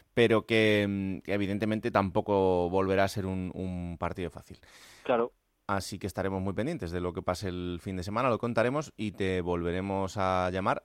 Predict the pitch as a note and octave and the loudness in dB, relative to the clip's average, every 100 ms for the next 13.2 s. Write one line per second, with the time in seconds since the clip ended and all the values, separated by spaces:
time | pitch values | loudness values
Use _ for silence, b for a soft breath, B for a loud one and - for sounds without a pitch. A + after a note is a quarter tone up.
0 | - A2 D3 G3 B2 _ - F#2 E2+ F#2+ | 0 4 6 6 2 _ -8 -8 -4 0
1 | G#2+ A2+ C3 D#3+ D#3+ A2 A#2 C3+ B2 B2 | 4 6 8 8 6 2 2 2 -2 -6
2 | E3+ - G2 G#2+ C#3+ E3+ D3 A2+ G#2 G2+ | -6 -8 -2 4 4 4 0 -2 0 -2
3 | C3+ C#3+ A#2+ C#3+ D3+ - B2+ B2+ B2 A2+ | 0 2 2 2 0 0 0 0 -2 -4
4 | G#2+ D3 B2+ C3 G#3+ F#3 A3+ E3 G3 A3+ | -4 -2 6 6 8 6 6 6 6 8
5 | B2 D#3 D#3+ D3+ F3+ F#3 E3 F#3+ C#3 D#3 | 6 6 6 6 6 4 4 4 4 6
6 | F#3 D#3+ F#3+ C3+ A#2+ F3+ F3 b b b | 6 8 6 6 4 2 2 b b b
7 | b A2+ A#2 D3+ F#3+ F3+ D#3 D3 D3+ C#3 | b 0 4 6 6 4 4 2 -2 2
8 | E3 F3 F3+ F3 E3 F3+ F3 F#3 A#2 A#2 | 2 4 4 4 4 4 2 0 -4 -4
9 | A2+ B2+ C#3 C3+ C#3 C#3+ C3 C3+ C3+ C3+ | -2 -4 -2 2 4 2 4 4 4 2
10 | D3 C3+ G#2 - A#2 A2+ A#2 C3+ D3 D3 | -2 -2 0 4 4 4 2 0 2 2
11 | C#3 C3 D3+ D3 C#3+ C3 A#2 G#2 F#2+ G2+ | 2 0 0 2 4 4 4 2 2 2
12 | F#2 G2 F#2+ F#2+ F#2 F2+ C3+ D3 - F2 | 2 0 0 0 -2 0 -2 -2 -6 -6
13 | A#2 F3 | -6 -6